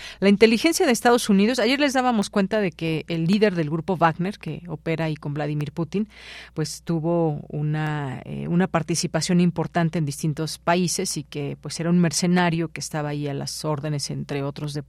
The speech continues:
de Vladimir Putin, eh, o de su gobierno.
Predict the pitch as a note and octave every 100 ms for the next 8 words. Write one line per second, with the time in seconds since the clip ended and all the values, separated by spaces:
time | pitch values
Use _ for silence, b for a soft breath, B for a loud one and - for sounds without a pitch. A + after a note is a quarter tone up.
0 | - C#3+ D3+ D#3 F3 F3+ D4 - G3+ -
1 | B B B B B - D3+ D3+ D3 -
2 | D#3 E3+ A#3+ A#3+ G3+